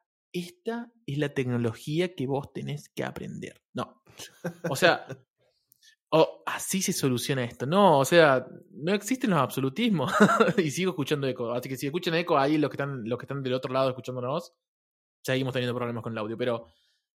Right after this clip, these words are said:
Speaker 1: es
Speaker 2: Vamos a
Speaker 1: todo
Speaker 2: abrir
Speaker 1: un
Speaker 2: un
Speaker 1: gran
Speaker 2: cafecito
Speaker 1: depende,
Speaker 2: para
Speaker 1: es
Speaker 2: comprarte, eh, paneles
Speaker 1: Tendríamos,
Speaker 2: acústicos. <laughs>
Speaker 1: tendríamos que abrir un cafecito para, para Nolo, ¿no? Para comenzar a monetizar un poco. ¿O,
Speaker 2: Podría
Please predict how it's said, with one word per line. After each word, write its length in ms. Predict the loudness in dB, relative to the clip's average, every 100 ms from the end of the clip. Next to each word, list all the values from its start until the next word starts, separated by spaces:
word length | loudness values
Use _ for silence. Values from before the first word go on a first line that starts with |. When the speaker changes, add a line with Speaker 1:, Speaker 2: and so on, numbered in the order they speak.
| _
Speaker 1:
es 460 | 0 0 -2 -14 -16 _ _ _ -6
Speaker 2:
Vamos 240 | -2 2
a 40 |
Speaker 1:
todo 80 | 2
Speaker 2:
abrir 140 | 4 4
Speaker 1:
un 60 |
Speaker 2:
un 60 | 4
Speaker 1:
gran 160 | 2
Speaker 2:
cafecito 260 | 4 4 2 2
Speaker 1:
depende, 60 | 2
Speaker 2:
para 140 | 2
Speaker 1:
es 60 | 2
Speaker 2:
comprarte, 1040 | 0 -2 -2 -2 -4 -2 -2 -4 -8 -12 -18 _ _ -12
eh, 280 | -8 -8
paneles 320 | -6 -4 -2 2
Speaker 1:
Tendríamos, 400 | 4 2 0 -2
Speaker 2:
acústicos. 960 | -10 -20 -20 -8 -6 -6 -10 -8 -6
<laughs> 20 |
Speaker 1:
tendríamos 320 | 0 2 4 4
que 60 |
abrir 140 | 2 2
un 60 | 0
cafecito 420 | -2 -2 -4 -2
para, 280 | 0 0 -2
para 200 | -4 -4
Nolo, 240 | -4 -4
¿no? 120 | -4 -2
Para 200 | -4 -2
comenzar 340 | -6 -4 -2
a 180 | -2 -2
monetizar 480 | -4 -6 -6 -6 -4
un 60 | -2
poco. 460 | -2 0 -2 -4
¿O, 20 | -4
Speaker 2:
Podría 300 | -2 -2